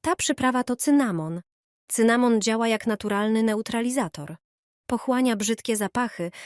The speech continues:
a jednocześnie uwalnia przyjemny, ciepły aromat, który rozchodzi się po całym domu.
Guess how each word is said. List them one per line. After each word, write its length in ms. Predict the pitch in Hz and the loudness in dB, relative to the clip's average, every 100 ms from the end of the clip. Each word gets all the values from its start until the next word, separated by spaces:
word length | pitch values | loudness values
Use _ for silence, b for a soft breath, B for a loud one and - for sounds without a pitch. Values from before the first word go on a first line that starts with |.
| B B | B B
a 120 | 196 | -2
jednocześnie 720 | 196 202 208 196 240 - 220 220 | 0 0 0 0 -2 -2 -4 -4
uwalnia 560 | - 214 214 220 226 226 | -4 -2 -2 0 0 -2
przyjemny, 720 | - - 226 208 214 214 208 | -4 -4 -2 0 0 0 0
ciepły 420 | - 208 - 208 | -2 -4 -2 -4
aromat, 540 | - 190 175 156 160 - B B B - | -2 -2 -2 -4 -6 -10 B B B -14
który 340 | - 226 214 | -4 0 2
rozchodzi 460 | 214 - 277 247 254 | 0 -2 -2 -2 0
się 160 | 262 | -4
po 140 | - 220 | -4 -4
całym 440 | - 190 202 214 | -2 0 2 0
domu. 380 | 202 165 156 | 0 -2 -6